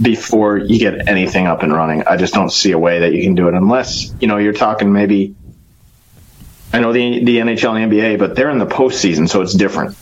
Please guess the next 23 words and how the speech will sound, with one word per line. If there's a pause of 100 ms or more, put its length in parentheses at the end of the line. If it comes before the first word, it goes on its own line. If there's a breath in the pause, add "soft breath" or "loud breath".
(120)
Like,
you
have,
uh,
a
limited
number
of
teams
there
that
you
could (100)
send
to, (840)
uh,
you
name
it,
Vegas,
and
have
'em